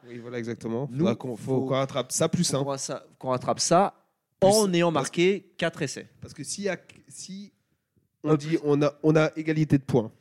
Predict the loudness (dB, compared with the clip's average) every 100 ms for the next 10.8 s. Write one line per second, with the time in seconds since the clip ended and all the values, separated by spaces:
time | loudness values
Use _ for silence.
0 | _ -20 _ _ -2 -2 0 4 6 6
1 | 8 8 8 8 8 6 4 2 4 4
2 | 4 0 -4 -4 -6 -4 -2 0 2 2
3 | 2 2 4 2 0 -2 -4 -2 -2 -2
4 | _ 2 4 4 2 0 0 -2 -8 -8
5 | -6 -4 -6 -10 -20 -20 -20 -20 -20 -16
6 | -12 -10 -8 -10 -6 -4 2 4 4 2
7 | -2 -8 -8 -14 -16 -14 -12 -12 -12 -18
8 | -16 -8 -4 -6 -8 -16 -16 -18 -20 -18
9 | -20 -18 -16 -16 -16 -16 -2 0 0 -4
10 | -4 -4 -2 -6 -10 -10 -8 -10